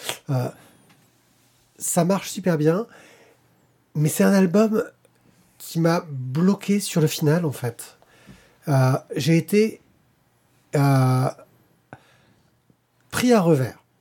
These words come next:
C'est-à-dire qu'il y a un final qui se veut, euh, un, sans révéler quoi que ce soit, hein, mais, euh,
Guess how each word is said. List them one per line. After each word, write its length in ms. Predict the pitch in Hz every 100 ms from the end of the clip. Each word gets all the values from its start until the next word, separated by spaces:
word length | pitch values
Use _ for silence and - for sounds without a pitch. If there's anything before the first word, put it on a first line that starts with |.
| _ _ _
C'est-à-dire 380 | - - 151 208
qu'il 140 | - 160
y 40 |
a 40 |
un 20 | 143
final 500 | - 190 202 185 151
qui 120 | -
se 160 | -
veut, 560 | 147 143 156 151 127 120 - - - _ _ _ -
euh, 120 | 151
un, 60 | 131 _ - 180
sans 280 | 127 - 143
révéler 340 | 143 147 156
quoi 140 | 156 143
que 60 |
ce 80 | 170
soit, 260 | 143 170 156
hein, 180 | 151
mais, 220 | 147 135 127
euh, 200 | 123